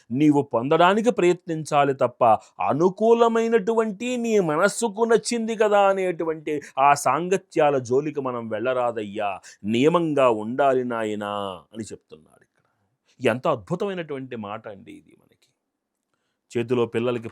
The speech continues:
మొబైల్ ఫోన్ ఒకటి పాడేసి, వాళ్ళకి అది అలవాటు చేసి, వాళ్ళు అల్లర్లు చేయడం లేదు కదా అని ఇంట్లో సుఖంగా ఉండాలి అనుకునేటువంటి తల్లిదండ్రులు, రేపొద్దున్న ఆ మొబైల్కి అతను వశమైపోయి, దానికి లీనమైపోయి, దానికి బానిసైపోయిన తర్వాత, "అయ్యో నా బిడ్డ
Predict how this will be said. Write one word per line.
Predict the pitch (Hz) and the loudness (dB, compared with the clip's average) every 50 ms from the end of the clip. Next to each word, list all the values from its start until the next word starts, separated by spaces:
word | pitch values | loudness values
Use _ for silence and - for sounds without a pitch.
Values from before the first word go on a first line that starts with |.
| - - | -12 -8
మొబైల్ | 110 110 107 107 123 123 117 | -8 -6 -4 -2 -4 -4 -4
ఫోన్ | - - 120 120 | -8 -10 -10 -8
ఒకటి | 117 107 113 110 110 | -8 -8 -8 -8 -8
పాడేసి, | 104 107 107 107 110 110 104 - - 120 - _ _ _ _ _ _ _ _ _ - | -8 -6 -6 -6 -6 -8 -10 -12 -16 -20 -20 _ _ _ _ _ _ _ _ _ -2
వాళ్ళకి | - 117 117 117 110 113 | 0 0 0 0 0 -2
అది | 107 107 | -2 -2
అలవాటు | 101 101 117 131 135 127 117 113 | -2 -2 0 0 0 -2 -2 -4
చేసి, | 110 117 120 - 143 | -6 -6 -6 -6 -6
వాళ్ళు | 127 123 120 117 113 | -4 -2 -2 -2 -2
అల్లర్లు | 107 101 107 127 135 131 131 127 120 - | -2 -2 0 -2 -2 -2 -2 -4 -4 -4
చేయడం | 113 120 127 117 120 120 120 | -4 -4 -4 -6 -6 -8 -6
లేదు | 117 117 113 110 110 107 110 | -6 -6 -6 -6 -8 -8 -8
కదా | 110 117 | -8 -8
అని | 123 135 135 | -8 -8 -8
ఇంట్లో | 117 113 110 113 131 131 123 | -10 -10 -10 -8 -8 -8 -8
సుఖంగా | - 104 - - 123 127 127 127 123 | -8 -12 -14 -12 -10 -6 -4 -2 -2
ఉండాలి | 120 117 113 117 117 117 113 113 113 113 | -2 -4 -6 -6 -4 -4 -4 -4 -6 -8
అనుకునేటువంటి | 110 113 104 117 110 110 110 107 101 104 104 104 98 104 | -8 -10 -10 -10 -10 -8 -8 -10 -10 -10 -10 -10 -10 -10
తల్లిదండ్రులు, | 95 - 98 104 110 117 127 135 135 151 156 165 - _ _ _ - - - | -10 -10 -8 -8 -8 -8 -8 -8 -10 -12 -14 -16 -20 _ _ _ -20 -20 -16
రేపొద్దున్న | 92 95 110 123 127 123 - 117 117 117 120 147 160 165 165 | -6 0 2 2 2 2 0 -4 -6 -4 -4 -4 -2 -2 -2
ఆ | 156 139 127 123 120 | 0 0 0 0 0
మొబైల్కి | 113 113 110 131 143 160 165 151 | 0 -2 0 0 0 0 0 -2
అతను | 151 131 139 120 113 | -4 -4 -6 -4 -4
వశమైపోయి, | 107 107 - 135 135 139 135 135 131 - 147 151 156 | -4 -4 -2 -2 -2 -2 -2 -4 -4 -6 -6 -6 -4
దానికి | 147 131 120 120 120 113 110 | -4 -4 -4 -4 -4 -6 -6
లీనమైపోయి, | 104 110 117 127 135 135 135 127 135 131 139 147 156 151 | -4 -4 -4 -4 -4 -4 -4 -6 -6 -6 -6 -8 -6 -4
దానికి | 131 127 120 113 110 107 | -4 -4 -4 -4 -6 -6
బానిసైపోయిన | 101 101 101 113 127 135 131 135 127 131 123 127 127 127 123 123 | -6 -6 -6 -4 -6 -4 -4 -4 -4 -4 -6 -8 -10 -8 -10 -10
తర్వాత, | 120 127 123 127 131 147 175 180 160 | -8 -8 -6 -4 -4 -4 -4 -4 -6
"అయ్యో | 120 113 117 135 143 165 | -8 -6 -2 -2 0 0
నా | 170 165 151 143 | 0 -2 -4 -4
బిడ్డ | 117 113 113 120 139 | -4 -4 -4 -4 -4